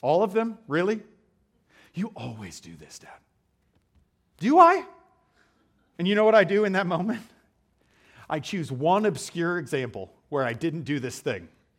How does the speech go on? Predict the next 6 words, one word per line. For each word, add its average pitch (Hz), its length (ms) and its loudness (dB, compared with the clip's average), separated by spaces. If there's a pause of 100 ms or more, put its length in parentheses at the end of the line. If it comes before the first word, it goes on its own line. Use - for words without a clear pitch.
(680)
just - 200 -20
to 107 180 -14
strike - 500 -4
down 113 240 -4
their 92 160 -14
argument. 80 380 -20